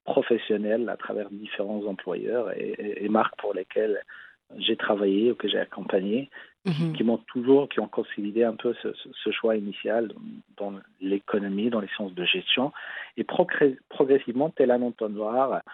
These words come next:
Speaker 2: Hmm.
Speaker 1: euh, je suis arrivé, euh, à, à d'autres convictions qui sont liées à,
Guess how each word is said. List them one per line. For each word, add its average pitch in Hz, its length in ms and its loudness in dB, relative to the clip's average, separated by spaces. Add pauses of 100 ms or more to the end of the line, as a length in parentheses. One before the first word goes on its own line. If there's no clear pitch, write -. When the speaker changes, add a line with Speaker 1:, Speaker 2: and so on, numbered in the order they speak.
(160)
Speaker 2:
Hmm. 180 120 0
Speaker 1:
euh, - 160 -12
je - 60 -6
suis - 140 2
arrivé, 110 480 4
euh, 101 160 2 (440)
à, 104 460 -6
à 117 60 -4
d'autres 151 240 4
convictions 123 600 2
qui - 140 -6
sont 110 160 -4
liées 110 380 4
à, 104 200 2